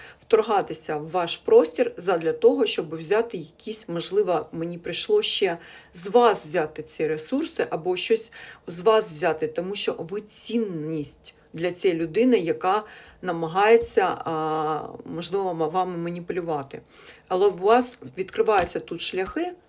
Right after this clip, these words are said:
нові люди, якщо хотіли, нове кохання. Тому будьте благорозумними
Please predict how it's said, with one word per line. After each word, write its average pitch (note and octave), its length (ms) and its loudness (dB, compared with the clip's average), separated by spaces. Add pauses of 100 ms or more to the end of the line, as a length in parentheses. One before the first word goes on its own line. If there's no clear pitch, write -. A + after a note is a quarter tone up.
(360)
нові F3+ 600 -2 (260)
люди, A#3+ 500 6 (380)
якщо E3+ 280 0
хотіли, F#3+ 460 0
нове E3+ 300 -2
кохання. A#3+ 640 0 (1300)
Тому G#3+ 500 6 (140)
будьте E3+ 640 2 (720)
благорозумними F#3+ 1000 2